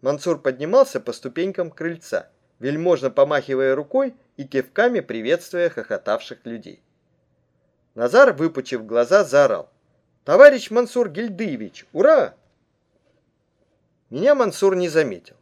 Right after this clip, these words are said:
Я ждал, пока он выйдет. В машине на заднем сиденье был еще кто-то. Через некоторое время Мансур появился, неся авоську с тремя бутылками коньяка. «Бензин заправку сделать забыл»,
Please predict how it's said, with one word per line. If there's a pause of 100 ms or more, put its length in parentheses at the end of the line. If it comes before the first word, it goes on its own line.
(760)
Я
ждал,
пока
он
выйдет. (1000)
В
машине
на
заднем
сиденье
был
еще
кто-то. (1080)
Через
некоторое
время
Мансур
появился,
неся
авоську
с
тремя
бутылками
коньяка. (1400)
«Бензин
заправку
сделать
забыл»,